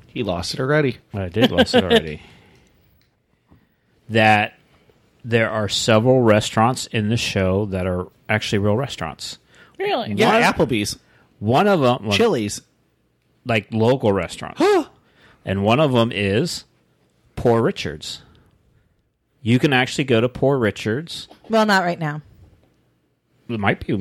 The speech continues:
Speaker 2: able to go right now.
Speaker 4: Twenty-five percent.
Speaker 1: Get takeout.
Speaker 2: And they have the Welcome to Scranton sign from the show's opening credits on the, on the actual restaurant, but that is a real restaurant,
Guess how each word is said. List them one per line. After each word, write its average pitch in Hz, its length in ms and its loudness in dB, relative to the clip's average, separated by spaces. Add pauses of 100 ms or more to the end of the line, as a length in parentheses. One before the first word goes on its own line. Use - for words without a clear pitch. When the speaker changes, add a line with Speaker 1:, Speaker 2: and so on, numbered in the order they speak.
(100)
Speaker 2:
able 92 120 0
to 85 80 -8
go 87 100 -2
right 76 180 -6
now. 78 100 -12
Speaker 4:
Twenty-five 202 340 -2
percent. 156 340 -2
Speaker 1:
Get 123 80 0
takeout. 107 140 0 (1700)
Speaker 2:
And 117 120 2
they 113 80 4
have 117 280 0
the 113 160 4
Welcome 117 320 0
to 107 60 -2
Scranton 120 360 -2
sign 98 420 -2
from 98 200 -6
the 95 100 -2
show's 101 380 2
opening 95 720 -2 (680)
credits 127 640 0 (400)
on 107 200 4
the, 101 380 4
on 110 220 2
the 104 100 -2
actual 98 380 0
restaurant, 104 600 -2
but 107 100 -6
that 110 160 0
is 110 160 0
a 104 100 0
real 107 280 0
restaurant, 98 600 -2